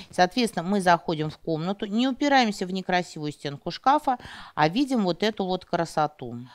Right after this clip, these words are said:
Что касается спальни младшей дочери, я бы вам предложила перенести вход по центру. Это нам дает большой результат. Вы скажете, вот вы поставили здесь кровать. Кровать я бы поставила все-таки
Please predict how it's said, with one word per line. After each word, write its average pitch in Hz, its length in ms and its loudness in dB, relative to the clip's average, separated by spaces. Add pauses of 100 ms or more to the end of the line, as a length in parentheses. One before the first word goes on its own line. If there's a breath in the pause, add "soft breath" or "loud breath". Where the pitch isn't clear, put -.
Что - 260 4
касается 254 840 6 (360)
спальни 214 1000 4
младшей 160 540 4
дочери, 131 600 -10 (840 loud breath)
я 247 320 8
бы 269 180 6
вам 254 280 4
предложила 202 840 2
перенести 202 760 -2
вход - 640 -6 (260)
по 254 200 -4
центру. 139 640 -6 (320)
Это 233 300 0
нам 170 280 -2
дает 160 420 -2 (300)
большой 165 360 -4
результат. 160 440 -6
Вы 170 60 -4
скажете, 160 300 -2
вот 151 160 -6
вы 160 80 -4
поставили 196 480 0
здесь 160 220 -6
кровать. 156 500 0
Кровать 190 460 6
я 240 100 2
бы 233 120 0
поставила 208 760 4
все-таки 185 720 -6